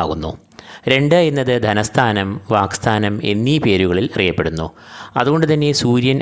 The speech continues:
അനിഷ്ടനായി സഞ്ചരിക്കുക എന്ന് പറയുമ്പോൾ അത് ഈ ഭാവത്തിന് ദോഷത്തെ നൽകാം. തൽഫലമായി സാമ്പത്തികമായ നഷ്ടങ്ങൾ, ക്ലേശങ്ങൾ, പ്രതിസന്ധികൾ എന്നിവയെ എല്ലാം രണ്ടിൽ സഞ്ചരിക്കുന്ന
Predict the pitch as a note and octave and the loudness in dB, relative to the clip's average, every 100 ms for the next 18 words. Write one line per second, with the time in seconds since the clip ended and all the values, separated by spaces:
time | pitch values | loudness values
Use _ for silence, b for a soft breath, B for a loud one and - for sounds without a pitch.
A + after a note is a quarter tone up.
0 | A2 G#2 - B2 A2+ A2+ G2+ G2 G2+ A2 | 0 0 0 0 0 0 -2 -2 -2 0
1 | B2 A#2+ G2+ F#2 F2 E2+ G2 - A#2+ B2 | 0 2 2 0 0 0 0 -2 0 2
2 | A2 A#2 C3+ A2 G2 F#2 - F2 B2+ G#2 | 0 0 0 0 0 0 -2 -2 0 0
3 | - G2 F#2+ D#2+ E2 F#2 B B B B | 0 -2 -4 -2 -4 -6 B B B B
4 | - C3+ C3 B2+ A#2+ A#2+ C3 A2+ G#2+ A2 | -2 0 2 2 2 0 0 0 0 0
5 | G#2+ G#2 G2+ G#2 F#2+ G#2 F#2+ A#2+ C#3 G#2 | 0 0 0 0 -2 -2 -2 -2 0 0
6 | - G2 G2 A2+ - G#2 G#2+ F#2+ G2 G2+ | 0 0 0 -2 0 0 0 -2 0 0
7 | G#2 F#2+ F#2 F#2+ F2+ F2 A#2 D#3 B B | 0 0 0 0 -2 -2 -2 -4 B B
8 | B B - B2+ D3 D3 A2 G#2 F#2 G2 | B B -4 0 0 0 0 -2 0 0